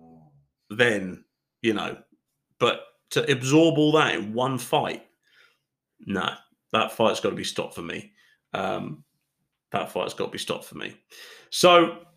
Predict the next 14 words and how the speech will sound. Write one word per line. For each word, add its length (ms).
where 280
does 180
that 180
leave, 580
um, 640
after 320
that 340
fantastic, 880
epic 300
performance 480
from 140
Max 200
Holloway, 400
which, 400